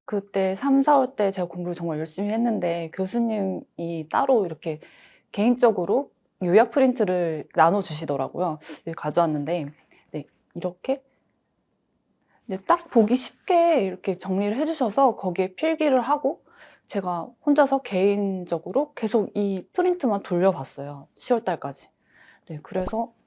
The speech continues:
다른 거 볼 필요도 없이 이런 자료로 이렇게 주셔서 정말 쉽게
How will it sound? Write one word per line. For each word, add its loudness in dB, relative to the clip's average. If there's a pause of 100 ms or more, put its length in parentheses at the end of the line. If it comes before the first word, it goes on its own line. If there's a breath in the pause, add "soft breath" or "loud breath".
(560)
다른 4
거 6
볼 -2
필요도 2
없이 -2
이런 -2
자료로 0
이렇게 -8
주셔서 -10
정말 -8
쉽게 -10